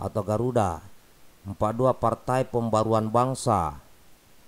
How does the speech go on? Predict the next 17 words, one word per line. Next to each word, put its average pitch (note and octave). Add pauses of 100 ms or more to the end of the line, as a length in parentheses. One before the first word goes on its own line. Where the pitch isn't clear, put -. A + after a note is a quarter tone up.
(340)
Empat G2+
tiga B2
Partai B2
Nusantara A#2
Kedaulatan A2+
Rakyat A#2
Indonesia A2
atau A2
N G#2
K G#2
R G#2
I. A#2 (1800)
Empat G#2+
empat C3+
Partai B2
Bintang A#2
Bulan. A2